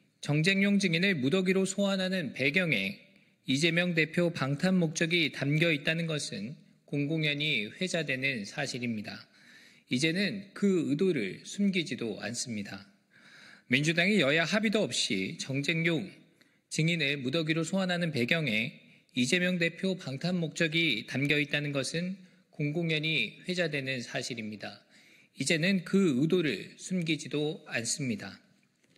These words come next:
민생과 정책을 외면하는 국감 분위기에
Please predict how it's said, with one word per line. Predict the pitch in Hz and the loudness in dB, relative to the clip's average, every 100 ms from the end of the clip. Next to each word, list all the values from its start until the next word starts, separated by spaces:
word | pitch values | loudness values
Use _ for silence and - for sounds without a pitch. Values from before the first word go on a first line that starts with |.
| _ _ _ _ - | _ _ _ _ 0
민생과 | 156 160 185 196 | 2 2 2 2
정책을 | 170 156 190 196 135 | 2 2 2 4 4
외면하는 | 135 123 170 165 151 - | 2 2 2 0 -2 -4
국감 | 135 - 165 | -6 -4 -4
분위기에 | 147 151 170 143 110 117 - | -2 0 0 0 2 0 -4